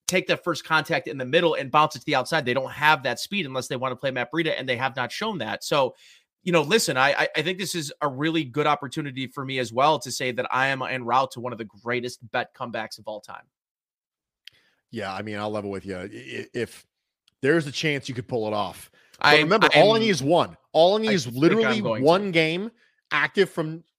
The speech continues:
Speaker 2: Zach Moss, and I'm in. I'm locked in. The best you can do is push at that point.
Speaker 1: Yeah, no, I, I, but push is, push is a win for me as well.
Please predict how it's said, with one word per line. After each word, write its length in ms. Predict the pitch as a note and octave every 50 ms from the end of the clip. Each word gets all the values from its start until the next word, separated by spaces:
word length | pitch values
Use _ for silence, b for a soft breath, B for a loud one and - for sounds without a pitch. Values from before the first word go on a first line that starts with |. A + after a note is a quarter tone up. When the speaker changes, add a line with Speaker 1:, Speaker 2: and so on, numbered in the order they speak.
| - B2
Speaker 2:
Zach 240 | D#3 D#3 D#3+ - D#3
Moss, 300 | C#3+ D3 F3+ G3 - -
and 120 | - C#3
I'm 120 | B2 A#2+
in. 200 | A#2+ G2+ - - _ _ _ _ _ _ _ _ _ _ _ _ _ -
I'm 120 | C#3+ C3+ C3
locked 280 | C3 C#3+ D3 - -
in. 180 | C#3+ B2+ F#2+ F2+ _ _ -
The 60 | C3+
best 280 | A#2+ - D#3+ D#3+ - -
you 80 | F3+
can 140 | - F#3+ E3
do 140 | D3 F3+ D#3+
is 100 | C#3+ -
push 300 | - - C3+ A2+ - -
at 60 | G#2+
that 140 | B2 G#2+ -
point. 220 | - - F2+ - _ _ _ _ _ _ _ _ -
Speaker 1:
Yeah, 200 | D3 F3+ G#3 F#3
no, 220 | D#3 E3+ E3+ D3
I, 380 | C3 C3 C3 C3 - - C3+ C3+
I, 40 | C3
but 320 | A#2 G#2+ D#3+ D3+ - -
push 240 | - E3+ F#3+ F3+ -
is, 240 | F3 D3+ B2+ - -
push 240 | - F#3+ G#3 - G#3+
is 120 | E3 C#3
a 60 | C#3
win 240 | G#2+ A#2+ D3 E3 D#3
for 140 | - - G2
me 220 | F#2+ B1 - - -
as 140 | - G#2
well. 280 | G#2+ B2 A#2 F#2+ -